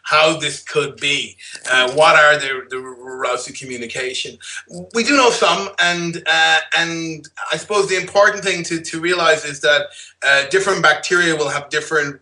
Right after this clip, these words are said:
routes of communication, and, and that's also important too.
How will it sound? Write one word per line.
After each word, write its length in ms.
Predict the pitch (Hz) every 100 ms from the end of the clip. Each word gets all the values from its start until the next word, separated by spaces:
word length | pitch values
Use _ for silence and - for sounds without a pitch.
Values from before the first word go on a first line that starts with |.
| -
routes 280 | 143 135
of 100 | 127
communication, 760 | - 135 131 123 147 143 - 123
and, 180 | 117 -
and 140 | 139
that's 180 | 147 147
also 300 | 143 143 143
important 580 | 131 - 131 120 123 -
too. 540 | - - - 170 117